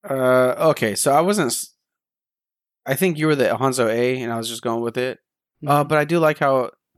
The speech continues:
Speaker 1: yeah, 'cause he's better, obviously, close up, too. Doomfist could wreck people if, like, I'm not gonna go up right next to a Doomfist 'cause all he does is close combat, you know?
Speaker 2: Yeah.
Speaker 1: Uh, Hanzo has that ability where I like how he could shoot,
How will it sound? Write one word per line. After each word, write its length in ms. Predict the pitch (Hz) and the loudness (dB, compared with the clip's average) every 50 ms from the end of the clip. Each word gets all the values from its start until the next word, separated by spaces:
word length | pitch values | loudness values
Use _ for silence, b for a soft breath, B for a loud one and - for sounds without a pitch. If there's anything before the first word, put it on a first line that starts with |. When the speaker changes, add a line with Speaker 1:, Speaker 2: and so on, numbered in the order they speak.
| - - - _ _ _ _ _ - | -12 -12 -12 _ _ _ _ _ -12
Speaker 1:
yeah, 180 | 110 110 107 | -10 -10 -10
'cause 120 | - - - | -8 -4 -2
he's 180 | 156 160 156 | -2 0 0
better, 280 | 151 160 143 123 107 120 | 2 2 2 2 0 0
obviously, 320 | 123 120 117 - - 110 | -2 -2 -2 -4 -6 -8
close 300 | 104 - 120 117 113 - | -6 -6 -6 -6 -4 -4
up, 140 | 107 98 104 | -6 -8 -8
too. 300 | - - 104 101 101 104 - | -8 -8 -6 -6 -8 -8 -6
Doomfist 320 | 120 120 117 - 123 113 - | -6 -6 -6 -6 -10 -10 -10
could 120 | 110 107 | -8 -6
wreck 180 | 110 110 110 - | -6 -6 -8 -8
people 280 | - 95 - 107 101 | -12 -14 -10 -10 -8
if, 140 | 101 107 - | -8 -8 -8
like, 180 | 104 95 98 - | -8 -8 -4 -2
I'm 120 | - 127 | -2 0
not 140 | 139 139 131 120 | 0 0 0 0
gonna 140 | 120 117 | -2 -2
go 220 | 107 120 120 117 117 | 0 2 2 4 4
up 160 | 120 123 104 | 2 2 0
right 160 | 107 117 113 107 | 0 0 0 -2
next 180 | 110 110 110 - | -2 -4 -4 -4
to 60 | 117 | -4
a 20 | 107 | -2
Doomfist 380 | 117 120 113 - 110 107 - | -2 -4 -4 -4 -6 -6 -6
'cause 120 | - - 117 | -6 -6 -4
all 280 | - - 113 110 110 | -2 0 0 0 0
he 160 | 107 120 120 | -2 -4 -6
does 320 | 113 117 117 117 113 107 113 | -2 -2 0 0 0 -2 -4
is 320 | 92 95 120 120 113 - | -4 -4 -4 -4 -6 -6
close 240 | - 107 98 95 - | -6 -6 -6 -6 -6
combat, 420 | - 98 98 98 95 95 87 - | -8 -8 -8 -8 -8 -8 -10 -10
you 60 | - 107 | -10 -12
know? 140 | 110 113 113 _ _ _ _ - | -14 -14 -16 _ _ _ _ -12
Speaker 2:
Yeah. 280 | - 190 160 139 120 127 _ _ _ _ _ _ _ | -6 -4 -4 -4 -6 -8 _ _ _ _ _ _ _
Speaker 1:
Uh, 260 | - 123 123 120 113 117 | -8 -6 -4 -4 -2 0
Hanzo 240 | 135 139 127 131 120 | -2 0 0 0 0
has 160 | 120 120 110 | 0 0 -2
that 160 | 123 113 117 117 | -2 -4 -4 -6
ability 320 | 107 110 113 113 110 113 117 | -6 -6 -6 -6 -4 -4 -4
where 120 | 117 107 | -4 -4
I 40 | 107 | -4
like 200 | 107 101 104 - | -4 -6 -6 -6
how 140 | - 104 101 | -8 -10 -8
he 100 | 104 131 | -10 -10
could 140 | - - 101 | -10 -10 -8
shoot, 360 | - - 117 110 110 104 98 | -8 -6 -8 -8 -10 -12 -16